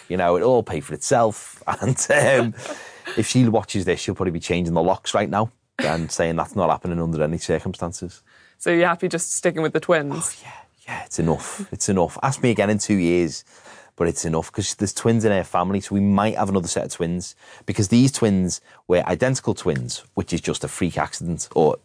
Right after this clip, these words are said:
Speaker 1: as my wife calls it, a little miracle, which is, <laughs> sounds a bit more palatable, doesn't it, than a freak accident? But I wouldn't handle two sets of twins. That would just be hell.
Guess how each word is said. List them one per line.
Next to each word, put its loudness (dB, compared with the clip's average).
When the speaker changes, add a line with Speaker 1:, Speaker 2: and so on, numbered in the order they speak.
Speaker 1:
as 0
my 0
wife 2
calls -2
it, -2
a -2
little 0
miracle, -6
which -8
is, -2
<laughs> 4
sounds 2
a 4
bit 2
more 2
palatable, 2
doesn't 0
it, 2
than 0
a -6
freak 0
accident? -4
But 2
I 4
wouldn't 4
handle 0
two -6
sets -8
of -8
twins. 0
That -2
would -4
just -6
be -8
hell. -2